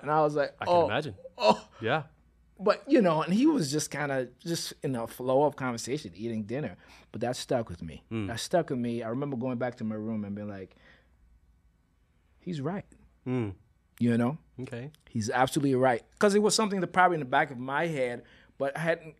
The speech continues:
Speaker 1: come to the forefront.
Speaker 2: Mm.
Speaker 1: You know what I mean?
Speaker 2: Sure.
Speaker 1: At that time.
Speaker 2: Yeah.
Speaker 1: You know? Especially when you're kinda like, you, you know, especially just all over the place, doing this, doing, doing, doing, doing, and you're like,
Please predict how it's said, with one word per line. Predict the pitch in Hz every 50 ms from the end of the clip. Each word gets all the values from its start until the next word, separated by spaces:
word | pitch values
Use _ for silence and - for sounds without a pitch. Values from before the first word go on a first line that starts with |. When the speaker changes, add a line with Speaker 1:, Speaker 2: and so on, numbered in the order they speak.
| _ _
Speaker 1:
come | - - 139 131 123
to | - 139
the | 117 107 107 - _ _ _ _ _ _ _ _ _ _
forefront. | _ - 147 143 113 - - - - - - - - - -
Speaker 2:
Mm. | 117 113 117 117 113 110 107 101 95 90 87 85
Speaker 1:
You | 113 131 135
know | 135 135 131
what | 135
I |
mean? | 131 135 135 135 135
Speaker 2:
Sure. | 127 117
Speaker 1:
At | 127 131 127 -
that | - 123 123 - -
time. | - 156 147 131 120 101 76 67 65 - _ -
Speaker 2:
Yeah. | 120 123 117 -
Speaker 1:
You | - 123 120
know? | 113 110 107 104 101 110 - _ _ - - - - _ _
Especially | - - - - - - - 160 147
when | 139 131 127 127
you're | 123 117 107
kinda | 104 - 120 110 107
like, | 104 98 104 - -
you, | 120 110 98 82 - 110
you | 104 107
know, | 98 87 76 82
especially | - - - - 120 98 - - -
just | - 113 107 -
all | - 110 120 120 113
over | 113 107
the | 110
place, | - - 123 123 117
doing | 110 131 131 131 123
this, | 139 135 120
doing, | 131 135 127 123
doing, | 123 123 123 123
doing, | 123 123 123
doing, | 120 123 123 120 120
and | 120 123 123
you're | 127 120 117
like, | 117 120